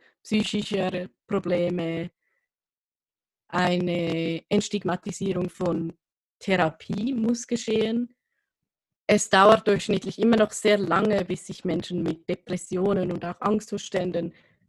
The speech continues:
psychische Hilfe holen. Obwohl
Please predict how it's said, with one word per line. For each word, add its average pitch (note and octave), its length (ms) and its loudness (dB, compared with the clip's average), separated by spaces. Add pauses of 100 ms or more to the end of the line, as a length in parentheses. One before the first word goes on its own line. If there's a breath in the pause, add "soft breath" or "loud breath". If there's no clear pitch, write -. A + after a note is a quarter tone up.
(100)
psychische F#3 460 -6
Hilfe F3 500 -6
holen. F3 560 4 (720)
Obwohl G#3+ 560 6